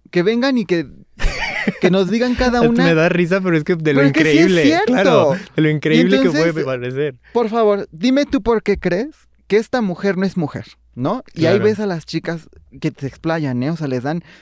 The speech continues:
Speaker 1: quince, veinte minutos de no, y el patriarcado, y los cuerpos, y tal, y que si tienes pene, o si tienes vagina, eres hombre, o eres mujer, y talala, y enton-, y entonces, ahora defiéndete tú,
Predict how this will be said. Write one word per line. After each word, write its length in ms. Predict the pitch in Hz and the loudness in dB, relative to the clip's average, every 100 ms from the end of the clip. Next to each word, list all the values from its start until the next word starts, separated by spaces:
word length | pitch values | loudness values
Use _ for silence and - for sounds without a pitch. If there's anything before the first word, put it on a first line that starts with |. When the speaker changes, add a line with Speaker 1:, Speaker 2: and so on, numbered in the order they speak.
| - | -4
Speaker 1:
quince, 300 | 175 214 226 | -2 2 2
veinte 240 | 208 208 | 2 0
minutos 400 | 190 147 147 185 | 2 0 0 -2
de 120 | 151 | -2
no, 440 | 139 143 160 165 175 | -4 -4 -4 -4 -6
y 60 | |
el 80 | 160 | -6
patriarcado, 960 | - 127 120 127 139 156 160 160 160 156 | -6 -8 -8 -14 -10 -4 -2 -2 -2 -4
y 40 | |
los 220 | 135 127 | -6 -8
cuerpos, 720 | _ 147 156 156 156 - 139 - | _ -2 2 2 0 -8 -8 -10
y 40 | |
tal, 400 | - - 151 151 | -8 -2 0 0
y 40 | - | -6
que 100 | 127 | -12
si 100 | 120 | -14
tienes 360 | - 135 131 | -12 -10 -12
pene, 420 | _ - 160 165 156 | _ -6 -4 -4 -6
o 60 | |
si 100 | 131 | -10
tienes 220 | - 120 | -14 -14
vagina, 480 | - - - 208 165 | -14 -14 -6 -4 -4
eres 180 | 131 - - - - | -6 -12 -16 -20 -4
hombre, 320 | 196 226 202 | 0 2 2
o 60 | |
eres 160 | 151 147 | 0 -2
mujer, 380 | 131 - 214 233 | -8 -2 0 0
y 60 | |
talala, 460 | - 123 98 127 208 | -4 -8 -6 -2 -2
y 100 | 214 | -2
enton-, 260 | 165 170 - - - - - - | -6 -10 -12 -20 -20 -20 -20 -4
y 100 | 185 | -2
entonces, 240 | 208 269 | 2 2
ahora 260 | 247 220 226 | 2 0 0
defiéndete 580 | 214 196 240 240 254 202 | 0 0 2 2 2 -2
tú, 200 | - | -2